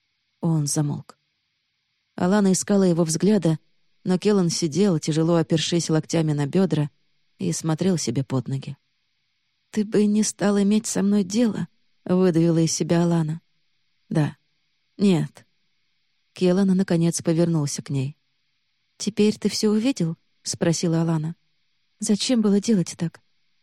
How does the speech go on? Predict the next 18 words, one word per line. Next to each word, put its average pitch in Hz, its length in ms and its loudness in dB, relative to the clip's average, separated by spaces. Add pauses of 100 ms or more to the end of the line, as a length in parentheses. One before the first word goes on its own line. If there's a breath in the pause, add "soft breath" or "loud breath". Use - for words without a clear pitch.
(160)
«Келан, 202 320 2
я...» 202 340 2 (640)
Вдруг 214 340 0
она 190 340 2
поняла, 190 400 0
что 196 200 -2
не 202 100 2
хочет 160 440 -2
обращаться 151 500 -2
к - 80 -8
нему 151 200 -2
на 147 120 0
«ты», 196 160 -2
как - 220 -6
раньше. 151 460 -4 (640)
«Что - 400 -4
это 202 200 0
меняет? 190 520 0